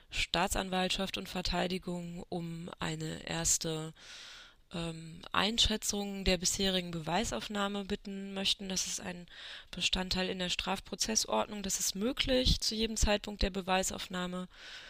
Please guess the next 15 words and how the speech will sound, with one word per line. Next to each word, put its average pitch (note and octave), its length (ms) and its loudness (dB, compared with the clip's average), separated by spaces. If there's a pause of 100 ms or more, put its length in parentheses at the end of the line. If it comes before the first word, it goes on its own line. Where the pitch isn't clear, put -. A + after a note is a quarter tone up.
(280)
Staatsanwaltschaft F3+ 800 0
und F3 100 -6
Verteidigung E3+ 720 0
um E3 220 -12
eine - 280 -14
Einschätzung A3+ 520 6
zu - 160 2
bitten, G3+ 260 0
die F3+ 100 0
die F3+ 140 0
Plädoyers E3+ 520 4
natürlich F#3 420 0
nicht E3 180 0
vorgreifend, F#3+ 1900 2
ähm, F3+ 460 -6